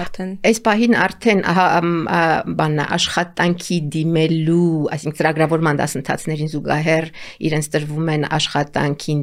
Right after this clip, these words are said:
Speaker 2: դիմելու հմտություններ, հա, ինչպես ռեզյումե գրել, ինչպես հարցազրույց անել, ամ, զուգահեռ գնում է անգլերենի դասերը, ամ, ու հոգեբանականը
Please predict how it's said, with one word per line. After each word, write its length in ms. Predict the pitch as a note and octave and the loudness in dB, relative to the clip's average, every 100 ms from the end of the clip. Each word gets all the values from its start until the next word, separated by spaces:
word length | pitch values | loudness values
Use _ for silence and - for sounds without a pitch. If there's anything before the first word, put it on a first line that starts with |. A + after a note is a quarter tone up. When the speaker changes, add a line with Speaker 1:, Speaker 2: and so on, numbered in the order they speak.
| C#3+ | 0
Speaker 2:
դիմելու 640 | D3 D3 D3 D3 D3+ D#3 C#3 | 0 2 2 2 0 0 -2
հմտություններ, 640 | D3 C#3+ - - C3+ B2 E3 | -4 -6 -8 -6 -6 -4 -4
հա, 80 | F3 | -4
ինչպես 260 | - - - | -4 -6 -4
ռեզյումե 300 | C3 B2+ G#3+ G#3 | -6 -2 -2 -2
գրել, 300 | F#3+ F3 F3+ C#3 | -2 -2 -2 -4
ինչպես 280 | - - - | -10 -14 -10
հարցազրույց 520 | G#3 G#3 E3+ F#3 F3+ | -8 -8 -6 -4 -2
անել, 220 | E3+ E3+ F3+ - - - E3 | -2 -2 -4 -8 -14 -4 0
ամ, 300 | D#3+ D3 D3+ | 2 2 0
զուգահեռ 320 | E3 D#3 E3 D#3 | 0 2 0 -2
գնում 280 | C#3+ D3 D#3 C#3+ | -2 -2 0 -2
է 40 | C3 | -2
անգլերենի 520 | D3 C#3+ D#3+ D3 C#3+ C#3+ | -2 -2 -2 -4 -4 -6
դասերը, 440 | E3 - - G3 D4 - - - - E3+ | -8 -8 -6 -6 -8 -12 -16 -14 -8 -4
ամ, 300 | F3 F3 F3+ F3+ E3+ | -2 0 2 0 0
ու 200 | - G#3+ - E3+ | 0 0 0 0
հոգեբանականը 760 | F3 F3+ D#3+ E3 D#3+ F3+ F3+ | 0 0 0 0 0 0 0